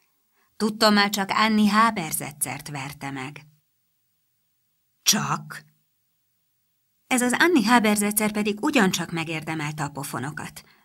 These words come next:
Valakitől végül is meg kellett kapnia. De asszonyom! Igen, egy ekkora nagybélű jószágot, aki mérgét az osztály legkisebbjein szokta kitölteni,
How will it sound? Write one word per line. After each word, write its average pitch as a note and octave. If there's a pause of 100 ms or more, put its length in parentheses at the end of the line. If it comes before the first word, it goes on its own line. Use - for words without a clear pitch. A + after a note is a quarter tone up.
(140)
Valakitől B3+
végül F#3+
is D#3+
meg A3
kellett C3+
kapnia. - (840)
De G#3
asszonyom! C#3+ (1120)
Igen, G#3+ (160)
egy -
ekkora A#3+
nagybélű G#3
jószágot, F#3
aki F#3
mérgét G3+
az E3+
osztály F3+
legkisebbjein F3
szokta G#3+
kitölteni, G3+